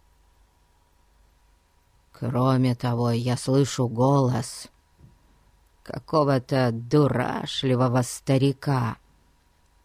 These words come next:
который все время выпрашивает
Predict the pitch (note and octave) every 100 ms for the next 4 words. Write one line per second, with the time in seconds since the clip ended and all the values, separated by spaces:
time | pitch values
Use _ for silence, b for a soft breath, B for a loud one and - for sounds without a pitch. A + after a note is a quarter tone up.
0 | _ _ _ - A#2 A#2 B2+ B2+ A#2 -
1 | C#3 B2 A#2+ C3+ C3+ B2 B2 C3 B2 C3+
2 | C#3+ B2+ - B2 A#2 A2+ A2